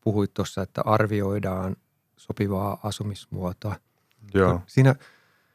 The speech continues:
Speaker 1: siinä teidän, ää, toimenpideohjelmassa muistaakseni käytetään termiä segmentoida. Onks tää niinku sitä?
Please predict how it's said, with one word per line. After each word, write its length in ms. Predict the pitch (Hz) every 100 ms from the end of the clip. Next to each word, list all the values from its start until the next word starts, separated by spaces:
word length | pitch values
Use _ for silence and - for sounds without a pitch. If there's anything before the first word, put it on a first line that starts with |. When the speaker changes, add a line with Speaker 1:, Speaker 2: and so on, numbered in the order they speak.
| _
Speaker 1:
siinä 240 | - 131
teidän, 380 | 131 135 131 131 - -
ää, 260 | 127 123 123 - _ _ _ _
toimenpideohjelmassa 720 | 147 147 131 120 117 117 113 -
muistaakseni 560 | 123 - 120 - 120
käytetään 280 | 117 110 117
termiä 260 | 120 123 120
segmentoida. 720 | 147 135 110 90 - 95 107
Onks 160 | -
tää 160 | - 113
niinku 200 | 113 -
sitä? 340 | - 107 98